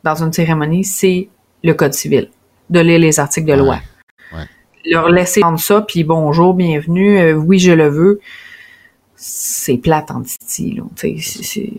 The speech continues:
Speaker 1: je,
Speaker 2: Quand, hey,
Speaker 1: je me mets
Speaker 2: puis
Speaker 1: d'accord.
Speaker 2: je, je suis pas, je suis pas tant d'accord avec ça, là, mais j'ai, j'ai, j'ai vu des, des, des, des situations où les gens faisaient,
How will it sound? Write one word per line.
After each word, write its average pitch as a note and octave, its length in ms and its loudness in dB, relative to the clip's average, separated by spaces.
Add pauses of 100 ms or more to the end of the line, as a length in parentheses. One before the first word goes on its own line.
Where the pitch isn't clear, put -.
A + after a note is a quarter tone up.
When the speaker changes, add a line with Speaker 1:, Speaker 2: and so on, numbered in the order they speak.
(140)
Speaker 1:
je, D#3+ 160 -4
Speaker 2:
Quand, C3+ 160 0
hey, C#3 120 -2
Speaker 1:
je - 80 -12
me F3+ 80 2
mets - 60 -
Speaker 2:
puis E3 100 2
Speaker 1:
d'accord. - 140 -10 (360)
Speaker 2:
je, A#2+ 140 -12
je C3+ 60 -8
suis - 100 -8
pas, D#3+ 160 0
je A2 60 -8
suis - 80 -12
pas F3+ 180 0
tant E3 320 -4
d'accord D#3+ 320 -2
avec B2 220 -2
ça, E3 200 -4
là, D#3 100 -4
mais A#2+ 140 -4
j'ai, A2+ 360 -4
j'ai, G#2 220 -12
j'ai A2+ 500 -12
vu C3 220 -8
des, A#2+ 200 -6
des, G2+ 220 -6
des, G2+ 180 -10
des G#2 180 -12
situations B2 640 -4
où C3 60 -4
les G#2+ 200 -4
gens B2 160 -4
faisaient, A#2 600 -2